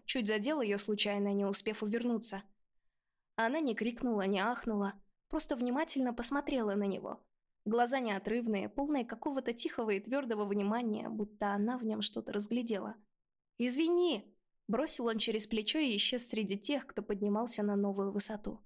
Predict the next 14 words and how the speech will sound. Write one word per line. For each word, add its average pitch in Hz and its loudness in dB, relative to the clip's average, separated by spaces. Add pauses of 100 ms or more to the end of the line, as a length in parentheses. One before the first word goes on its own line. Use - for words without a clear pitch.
(440)
Тазар 226 2
долговязый 226 2
сорвался 226 -2
с - -2
места, 277 0
словно 220 2
натянутые 220 0
пружины. 214 0 (920)
Армик, 330 2
как 262 0
обычно, 240 0
рванул 214 0
за 220 0
Тазаром. 226 -4